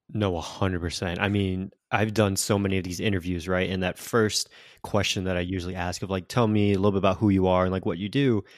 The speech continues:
In past interviews, I've literally had an interview where a person talked for thirty-five minutes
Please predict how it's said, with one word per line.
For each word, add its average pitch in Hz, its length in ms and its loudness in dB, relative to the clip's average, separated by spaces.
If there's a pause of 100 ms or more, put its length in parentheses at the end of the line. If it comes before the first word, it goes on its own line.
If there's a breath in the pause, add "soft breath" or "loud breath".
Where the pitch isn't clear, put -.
(200 loud breath)
In 104 140 -2
past 127 380 -2
interviews, 113 440 2
I've 110 220 0
literally 127 400 6
had 107 320 2
an 107 100 2
interview 117 520 2 (320 loud breath)
where 104 200 4
a 98 60 -2
person 120 420 2
talked - 520 0 (300)
for 107 160 2
thirty-five 113 720 6
minutes 104 480 0